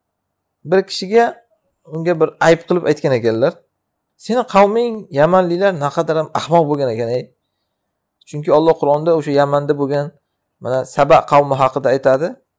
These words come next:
Saba surasining o'n to'qqizinchi oyatida ular aytishgan, "Robbana ba'id bayna asfarina." "Ey Robbimiz, bizning safarlarimizni o'rtasini uzoq-uzoq qilib qo'ygin", deb duo qilgan yamanliklar. O'sha Saba qavmi, ya'ni.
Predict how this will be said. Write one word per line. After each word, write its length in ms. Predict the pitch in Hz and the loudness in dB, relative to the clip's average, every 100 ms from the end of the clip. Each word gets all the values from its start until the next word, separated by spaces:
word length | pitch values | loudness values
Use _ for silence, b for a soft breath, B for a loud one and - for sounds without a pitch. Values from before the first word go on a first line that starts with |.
| _ _ _ _ _ - | _ _ _ _ _ -4
Saba 200 | 127 139 | 2 2
surasining 400 | - 131 123 - | 2 2 0 -2
o'n 120 | 123 135 | -10 -8
to'qqizinchi 500 | 127 - 123 120 110 | -8 -8 -12 -10 -4
oyatida 460 | 113 113 - 135 139 - _ _ _ _ | -2 -2 -4 -4 -4 -6 _ _ _ _
ular 220 | 147 170 | 2 4
aytishgan, 500 | 151 143 - - 117 98 _ - | 4 0 -4 -6 -6 -8 _ -4
"Robbana 560 | 123 156 156 180 180 170 147 | 0 2 4 2 4 2 4
ba'id 400 | 175 170 165 165 | 4 4 0 0
bayna 240 | 165 170 165 | 2 2 2
asfarina." 640 | 165 - 170 160 147 123 175 _ _ _ - | -2 0 2 2 0 -6 -10 _ _ _ -2
"Ey 220 | 185 214 196 | 4 6 6
Robbimiz, 580 | 180 165 175 190 175 165 _ _ _ 151 | 4 2 0 0 0 -2 _ _ _ -8
bizning 300 | 156 180 165 | -6 -6 -4
safarlarimizni 880 | 165 160 165 156 151 151 147 143 156 | -2 2 4 6 4 2 -6 -6 -6
o'rtasini 460 | 147 147 143 151 | -2 0 -2 -2
uzoq-uzoq 840 | 127 139 170 165 160 - 139 151 135 | -4 4 8 8 8 4 2 2 2
qilib 200 | 147 135 | -4 -6
qo'ygin", 300 | 131 127 147 143 | -4 -4 -6 -8
deb 120 | 160 _ | -12 _
duo 260 | 185 156 139 | 0 4 6
qilgan 300 | - - 82 | 4 -6 -10
yamanliklar. 580 | 80 80 85 71 - - _ _ _ _ | -12 -12 -14 -14 -16 -18 _ _ _ _
O'sha 120 | - | -16
Saba 300 | 110 120 120 - - | -8 -2 0 -2 -2
qavmi, 280 | 101 87 73 | -6 -6 -14
ya'ni. 200 | 65 | -18